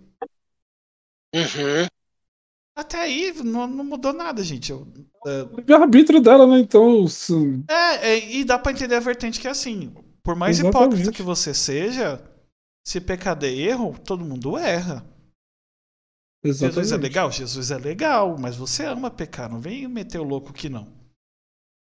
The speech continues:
Speaker 3: Perante a religião, a única pessoa que pisou na terra e não teve pecado algum foi Jesus, né? O resto, todo mundo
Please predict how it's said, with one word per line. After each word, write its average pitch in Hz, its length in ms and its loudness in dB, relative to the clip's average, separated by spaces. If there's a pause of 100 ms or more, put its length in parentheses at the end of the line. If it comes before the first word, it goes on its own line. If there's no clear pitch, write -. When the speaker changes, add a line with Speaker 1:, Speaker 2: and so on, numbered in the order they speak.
(340)
Speaker 3:
Perante 233 340 6
a 247 40 12
religião, 226 680 8
a 208 120 10
única 247 240 8
pessoa 202 400 6
que 202 80 -10
pisou 185 440 0
na 170 420 0
terra 147 580 2
e 139 380 2
não 147 160 -2
teve 151 240 -2
pecado 156 400 0
algum 160 200 0
foi 185 180 0
Jesus, 208 420 2
né? 156 80 0
O 156 80 4
resto, 156 280 0
todo 208 200 0
mundo 226 140 -2